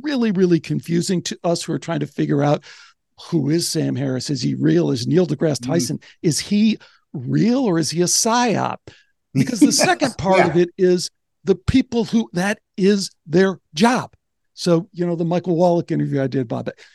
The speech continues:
Speaker 1: you go and you come out of it, you go, "Wait a minute. Maybe that is this guy's job. He is a
Speaker 2: Mm.
Speaker 1: professional," because we know we have, we know we have more of them than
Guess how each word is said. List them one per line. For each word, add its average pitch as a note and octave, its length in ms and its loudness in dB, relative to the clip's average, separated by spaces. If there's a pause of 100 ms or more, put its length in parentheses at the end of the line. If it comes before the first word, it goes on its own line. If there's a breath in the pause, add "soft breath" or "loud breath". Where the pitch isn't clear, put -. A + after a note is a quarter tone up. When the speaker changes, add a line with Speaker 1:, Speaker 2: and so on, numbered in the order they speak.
(140 soft breath)
Speaker 1:
you G3 120 0
go A#3+ 300 2
and G#3 120 0
you G3 80 -4
come A3 240 -4
out B3+ 160 0
of F3+ 80 -2
it, F#3+ 140 -4
you E3 80 -4
go, D3+ 220 -2 (500)
"Wait A3 560 4
a G3 80 4
minute. F3+ 480 -2 (680)
Maybe A3 500 0
that G#3 280 0
is C#3+ 200 -2
this F#3+ 260 -2
guy's F3+ 560 0
job. D#3+ 680 2
He B3 160 0 (100)
is G#3 200 0
a F3 60 2
Speaker 2:
Mm. A#2 80 -4
Speaker 1:
professional," D#3 1040 0 (360)
because E3 260 2
we F#3+ 120 4
know F#3+ 180 4
we F#3+ 160 4
have, G3 200 2
we G#3+ 140 -8
know A3+ 100 -6
we A3+ 120 -2
have G3 140 -4
more G#3 340 2
of F3 60 -6
them G3 140 -2
than F#3 300 -2